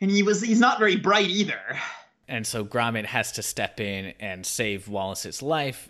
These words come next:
Speaker 1: Yep, and, and save Lady Toddington, I know.
Speaker 2: She had been kidnapped by Wallace as the were-rabbit. So in the end, there, there's all these mishaps as Gromit's trying to save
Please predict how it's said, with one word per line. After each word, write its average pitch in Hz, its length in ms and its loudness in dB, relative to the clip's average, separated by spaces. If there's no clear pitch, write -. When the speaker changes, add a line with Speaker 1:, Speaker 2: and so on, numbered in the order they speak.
Speaker 1:
Yep, 294 280 0
and, 220 300 0
and 208 140 0
save 202 420 -2
Lady 196 280 2
Toddington, 196 680 2
I 196 80 2
know. 185 400 4
Speaker 2:
She - 240 -2
had 143 100 2
been 117 160 2
kidnapped 113 560 -2
by 98 240 -2
Wallace 101 560 -2
as 113 300 -4
the 110 100 -6
were-rabbit. 92 760 -8
So 107 680 -2
in 151 160 2
the 147 160 4
end, 120 260 0
there, 117 280 -4
there's 117 520 -4
all 113 180 -2
these 110 280 -6
mishaps 110 560 -6
as 101 200 -6
Gromit's 104 420 -6
trying 104 300 -4
to 101 100 -8
save 104 720 -2